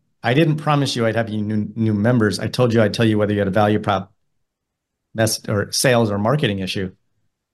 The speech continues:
And I said, "I can tell you with high confidence you don't, you no longer have a marketing issue. I've got all the data in this file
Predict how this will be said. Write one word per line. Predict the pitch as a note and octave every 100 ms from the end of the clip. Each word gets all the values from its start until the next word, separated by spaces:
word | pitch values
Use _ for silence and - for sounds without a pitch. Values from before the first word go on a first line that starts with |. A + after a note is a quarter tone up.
| _ _ _
And | A#2+
I |
said, | A#2 B2
"I | B2+
can | D3 E3+
tell | D3+ E3
you | D#3 B2+ A2+ A2+ _ _ _
with | A#2 A2+
high | - - C#3+ E3
confidence | D#3+ C#3 C3 A2+ G#2 A2+
you |
don't, | B2 B2+ - _
you | C3+ B2
no | A#2+
longer | B2+ C3 B2
have | A#2+
a | A2+
marketing | A2 G#2+ A2+ G2+
issue. | G2 - G2 F2+ _ _ _ -
I've | A#2
got | A#2+ A2
all | - B2
the | C3+
data | C3+ B2 A#2 A2+
in | B2 A2
this | A2 -
file | - A#2+ A2+ G#2 F#2+